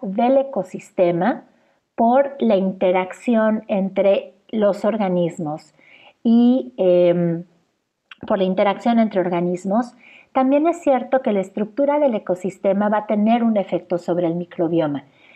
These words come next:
Y esto se sabe por los, por los estudios que hay, eh, comparando individuos en cautiverio e individuos en vida libre. Entonces, siempre que hay,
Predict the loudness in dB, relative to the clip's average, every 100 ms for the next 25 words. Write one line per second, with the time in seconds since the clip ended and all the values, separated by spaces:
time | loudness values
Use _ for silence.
0 | _ 0 2 2 0 -4 -2 -2 -2 0
1 | 0 -2 -4 -2 -4 -6 _ _ _ -2
2 | -2 -2 -4 -4 -2 0 0 0 -2 0
3 | 2 2 0 -6 _ -20 -20 _ -2 -2
4 | 0 0 -2 0 0 2 2 2 2 2
5 | 0 -2 0 0 0 0 0 -2 -4 0
6 | -2 0 0 2 2 2 0 -2 -2 -4
7 | -2 -2 0 0 0 0 -2 -2 0 2
8 | 2 0 0 -2 -10 _ _ -20 -20 _
9 | -2 0 0 -2 -2 0 0 0 -2 0
10 | 2 2 0